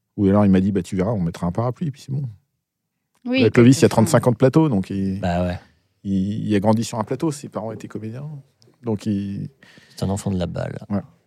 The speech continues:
Speaker 3: Et il y avait, et tu te, je sais pas, t'avais un, pareil, un, <laughs> des mantras tous les jours, euh, avant d'aller au tournage, ou tu te mets des, dans un mood, enfin, je sais
Speaker 1: Non,
Speaker 3: pas, c'est
Speaker 1: non, euh,
Speaker 3: c'est
Speaker 1: honnêtement, j'avais tellement confiance en mon équipe et en premier lieu, ma script,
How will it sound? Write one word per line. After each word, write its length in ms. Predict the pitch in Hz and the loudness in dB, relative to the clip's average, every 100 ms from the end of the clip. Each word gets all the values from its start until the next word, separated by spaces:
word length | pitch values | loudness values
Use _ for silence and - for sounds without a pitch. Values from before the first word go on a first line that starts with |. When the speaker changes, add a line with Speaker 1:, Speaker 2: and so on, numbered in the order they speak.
| _ _ _ _ - | _ _ _ _ 0
Speaker 3:
Et 60 | |
il 20 | 104 | 2
y 60 | |
avait, 200 | 101 110 - | 4 2 2
et 120 | 107 | 0
tu 200 | - 110 | 0 -4
te, 140 | - 110 | 2 2
je 20 | 107 - _ _ _ _ _ | 0 -4 _ _ _ _ _
sais 40 | - | 2
pas, 140 | 170 | 4
t'avais 220 | 165 107 | 6 6
un, 160 | 104 101 | 6 4
pareil, 360 | - 120 147 135 | 4 6 8 6
un, 280 | 107 104 110 | 4 2 0
<laughs> 60 | - | 2
des 200 | 113 113 | 6 8
mantras 540 | 120 110 - - 147 | 8 6 2 4 4
tous 140 | 165 135 | 4 2
les 160 | 117 104 | 4 6
jours, 440 | 117 127 143 123 | 6 6 6 6
euh, 220 | 107 98 107 - | 6 6 2 -2
avant 240 | 95 98 107 | -2 2 4
d'aller 160 | 104 | 6
au 100 | 104 | 4
tournage, 640 | 101 107 107 113 123 131 117 | 2 4 6 6 6 4 2
ou 140 | 98 - _ _ _ - | 0 -4 _ _ _ -16
tu 80 | - | 0
te 100 | 123 | 6
mets 80 | 120 | 8
des, 120 | 123 123 147 | 8 8 6
dans 240 | 120 120 | 6 8
un 100 | 123 | 8
mood, 420 | 127 135 165 196 | 8 8 8 6
enfin, 280 | 131 107 104 | 2 2 0
je 60 | 104 | 2
sais 60 | 131 | 4
Speaker 1:
Non, 80 | |
Speaker 3:
pas, 40 | 135 | 6
c'est 40 | |
Speaker 1:
non, 280 | 123 123 143 | 6 6 8
euh, 20 | 123 | 6
Speaker 3:
c'est 100 | 104 | 6
Speaker 1:
honnêtement, 600 | 143 139 151 160 185 208 - 98 _ - | 6 6 6 6 4 2 -6 -20 _ -2
j'avais 260 | 117 120 | 4 4
tellement 260 | 123 175 180 | 6 6 6
confiance 400 | 180 151 185 - | 6 6 6 8
en 40 | |
mon 160 | 147 135 | 8 8
équipe 360 | 131 175 160 | 6 4 2
et 300 | 110 110 113 113 _ | 4 4 2 0 _
en 100 | 117 | 0
premier 380 | 110 127 135 139 | 4 6 8 10
lieu, 180 | 143 147 | 10 8
ma 140 | 135 | 6
script, 640 | - - 147 143 - - | 4 0 0 -2 -12 -18